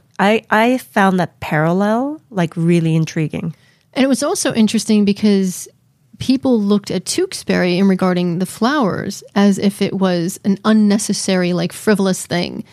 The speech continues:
Speaker 1: Mm-hmm.
Speaker 2: And he found it to be calming for him. Like, that was his safe place.
Speaker 1: Right.
Speaker 2: In Enola's case,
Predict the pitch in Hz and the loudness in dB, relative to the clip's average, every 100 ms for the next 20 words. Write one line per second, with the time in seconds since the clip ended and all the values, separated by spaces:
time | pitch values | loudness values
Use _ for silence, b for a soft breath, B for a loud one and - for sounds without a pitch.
0 | b 190 165 175 170 185 214 208 - - | b 0 2 0 0 2 2 2 -4 -16
1 | - 311 415 - 220 196 185 180 - 185 | -6 -4 -4 0 2 2 0 -4 -2 0
2 | 185 - - - 330 277 180 190 - - | 0 -4 -8 0 4 4 2 -4 -6 -2
3 | 196 85 - 196 190 214 220 233 - 196 | -2 -4 -4 -4 0 0 0 -2 0 -2
4 | - - 208 202 - 135 - - - 165 | -2 0 0 0 -6 -8 -8 -10 -4 -2
5 | - b b b - 247 233 220 208 - | -2 b b b 0 2 4 2 -2 0
6 | 214 226 277 330 220 196 - 190 180 190 | 4 4 4 2 2 0 -2 -2 0 -4
7 | - | -8